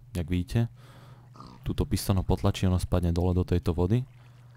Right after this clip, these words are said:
Toto dolné skáče samo, tak tam nemusím dávať pistony. A vidíte, takto skočí. Vlastne voda ho potlačí dopredu. Ono spadne, tu sa zabije, mäso mu tu zostane, ak stlačím piston, tak ho dotlačí, hodí ho to do vody,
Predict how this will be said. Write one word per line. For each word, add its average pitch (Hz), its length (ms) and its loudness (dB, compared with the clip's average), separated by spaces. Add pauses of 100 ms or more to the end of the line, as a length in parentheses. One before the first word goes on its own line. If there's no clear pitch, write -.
Toto 95 320 0
dolné 92 240 4
skáče 92 320 0
samo, 87 240 2
tak 87 160 -2
tam 82 160 2
nemusím 85 240 0
dávať 85 160 2
pistony. 101 480 2 (2500)
A 85 240 0
vidíte, 101 240 4
takto 90 160 0
skočí. - 480 2 (720)
Vlastne 92 240 2
voda 92 240 6
ho 95 80 8
potlačí - 400 2
dopredu. 104 480 4 (640)
Ono 87 160 2
spadne, 107 400 6 (480)
tu 98 80 6
sa 98 80 6
zabije, 107 480 8 (480)
mäso 87 320 8
mu 92 80 8
tu - 80 -4
zostane, 90 400 8
ak 95 160 6
stlačím 87 320 4
piston, 95 240 8
tak 87 160 8
ho 85 80 8
dotlačí, 98 480 8 (560)
hodí 87 160 6
ho 87 80 2
to - 80 2
do 87 80 8
vody, 104 400 6